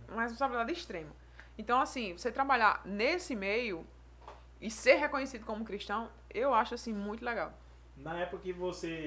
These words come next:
Speaker 2: é, tava na polícia, sem ser agora na parte de segurança
Speaker 1: Uhum.
Speaker 2: e político, né? É, as pessoas, os, os seus subordinados que você falou, né? A pessoa que, as, os que estavam abaixo de você,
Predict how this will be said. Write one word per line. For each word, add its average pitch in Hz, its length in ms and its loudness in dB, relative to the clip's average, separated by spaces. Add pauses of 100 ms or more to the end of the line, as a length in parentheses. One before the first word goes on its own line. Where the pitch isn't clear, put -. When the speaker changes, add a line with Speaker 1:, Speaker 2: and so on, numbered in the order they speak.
Speaker 2:
é, 127 480 -4 (400)
tava 135 220 -4
na 143 100 -6
polícia, 135 560 -8
sem - 160 -12
ser 147 140 -10
agora - 380 -4
na 110 120 -14
parte 113 220 -16
de - 80 -20
segurança 220 420 -2
Speaker 1:
Uhum. - 100 -6 (240)
Speaker 2:
e - 120 -20
político, 117 440 -16
né? 131 80 -18 (680)
É, 123 260 -8 (200)
as 156 200 -6
pessoas, 170 580 -2
os, 156 300 -10
os 135 120 -12
seus 170 180 -6
subordinados 160 680 -4
que 139 120 -14
você 131 40 -12
falou, 135 360 -2
né? 127 220 -10
A 147 40 -8
pessoa 170 300 -10
que, 147 240 -14
as, 127 100 -14 (280)
os - 40 -18
que 147 60 -16
estavam - 240 -6
abaixo 151 300 2
de 151 60 -4
você, 143 480 -4